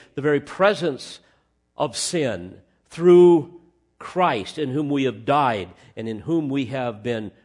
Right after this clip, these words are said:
raised again with him. Scripture is amazing, isn't it? When you look at it, you see its inspiration. You see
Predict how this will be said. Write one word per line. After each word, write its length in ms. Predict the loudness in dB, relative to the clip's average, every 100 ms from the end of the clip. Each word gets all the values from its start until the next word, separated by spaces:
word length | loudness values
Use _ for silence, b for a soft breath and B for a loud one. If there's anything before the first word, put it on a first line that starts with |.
| b
raised 960 | -14 -4 0 0 0 -2 -6 -10 -14 _ _ -18
again 680 | -18 -10 -6 -6 -8 -12 -16 _ _ _ _ _ _ _ _
with 420 | -14 -4 -2 -4 -6
him. 440 | -10 -10 -12 -20 _ _ _ _ _ _ _ _ _ _ _ _ _
Scripture 420 | -16 -14 -10 -8
is 120 | -8
amazing, 480 | -4 -4 -4 -6 -8
isn't 260 | -8 -8 -12
it? 100 | -10
When 140 | -10
you 140 | -10
look 240 | -8 -8 -8
at 200 | -10 -8
it, 160 | -12 -16 _ _ _ _
you 100 | -18
see 440 | -12 -8 -6 -6
its 320 | -8 -12 -14 -14
inspiration. 920 | -10 -10 -10 -10 -4 -4 -4 -8 -12 -10
You 140 | -12
see 480 | -10 -8 -6 -6 -10